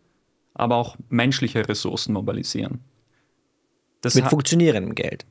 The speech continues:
Speaker 1: Mit funktionierendem Geld, definitiv. Aber das ist ja crazy. Das heißt,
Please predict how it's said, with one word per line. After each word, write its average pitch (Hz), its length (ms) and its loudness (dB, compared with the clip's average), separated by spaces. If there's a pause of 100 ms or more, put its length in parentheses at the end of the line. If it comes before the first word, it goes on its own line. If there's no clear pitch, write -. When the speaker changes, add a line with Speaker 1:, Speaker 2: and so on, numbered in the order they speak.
(140)
Speaker 1:
Mit 135 220 2
funktionierendem 151 720 0
Geld, 117 340 0
definitiv. 123 720 -2 (140)
Aber 123 380 0 (340)
das 131 160 0
ist 135 140 0
ja 131 80 0
crazy. 131 480 -2
Das 104 200 -4
heißt, 131 440 -2